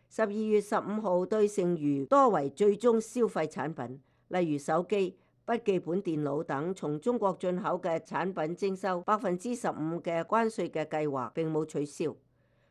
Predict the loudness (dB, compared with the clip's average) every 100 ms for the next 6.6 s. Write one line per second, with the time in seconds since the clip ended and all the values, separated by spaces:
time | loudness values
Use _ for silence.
0 | _ 0 2 2 0 -2 0 2 0 0
1 | 0 0 0 0 -4 -4 -8 -6 -6 -6
2 | -10 -10 -10 -12 -18 _ _ _ _ _
3 | -2 0 4 4 4 2 2 2 2 0
4 | 2 2 2 2 0 0 -2 -2 0 -2
5 | -4 -6 -2 -2 0 0 0 2 2 2
6 | 2 0 0 -4 -4 -6